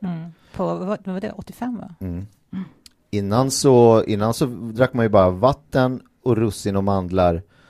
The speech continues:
Speaker 3: som man hettade upp, eh, snabbt och pissade i lite grann, tror jag. Så det, det är inge-, det är inte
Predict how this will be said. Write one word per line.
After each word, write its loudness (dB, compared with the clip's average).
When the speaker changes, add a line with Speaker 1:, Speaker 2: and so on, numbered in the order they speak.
Speaker 3:
som -6
man -2
hettade -4
upp, -2
eh, 2
snabbt -6
och -4
pissade -4
i -12
lite -8
grann, -10
tror -18
jag. -20
Så -6
det, -4
det -2
är 2
inge-, -2
det 2
är 4
inte -2